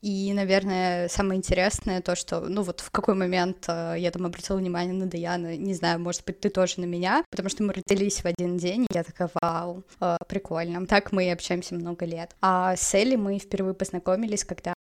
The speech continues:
в прошлом году ездили, праздновали день рождения мое и Даяна в, э,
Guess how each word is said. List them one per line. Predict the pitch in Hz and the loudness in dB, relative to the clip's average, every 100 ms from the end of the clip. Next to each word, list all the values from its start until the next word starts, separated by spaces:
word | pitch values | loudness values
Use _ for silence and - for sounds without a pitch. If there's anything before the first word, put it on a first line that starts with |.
| - | -6
в | |
прошлом | 180 175 190 180 | -4 -4 -4 -4
году | 170 - 175 180 180 180 | -4 -4 -6 -6 -6 -2
ездили, | 180 - 170 175 | -2 -2 -6 -4
праздновали | 190 175 - 180 170 170 | -4 -4 -4 -6 -6 -8
день | 175 170 | -6 -4
рождения | 165 - 175 170 175 | -4 -6 -6 -4 -4
мое | 175 165 175 180 | -4 -4 -2 -2
и | 175 185 | -2 -8
Даяна | 170 190 175 175 175 185 185 | -4 -4 -2 -2 -4 -8 -10
в, | - | -12
э, | 208 196 | -6 -6